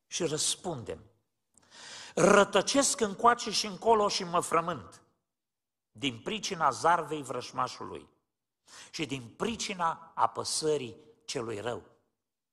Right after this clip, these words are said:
Căci îi aruncă nenorocirea peste mine și mă urmăresc cu mânie. Îmi tremură inima în mine și mă cuprinde spaima morții. Mă apucă frica și groaza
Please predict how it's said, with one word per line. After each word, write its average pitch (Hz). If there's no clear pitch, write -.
Căci 185
îi 190
aruncă 226
nenorocirea 180
peste 143
mine 139
și -
mă 160
urmăresc 151
cu 156
mânie. 143
Îmi 240
tremură 269
inima 214
în 170
mine 113
și -
mă 160
cuprinde 208
spaima 143
morții. 110
Mă 165
apucă 180
frica 220
și -
groaza 139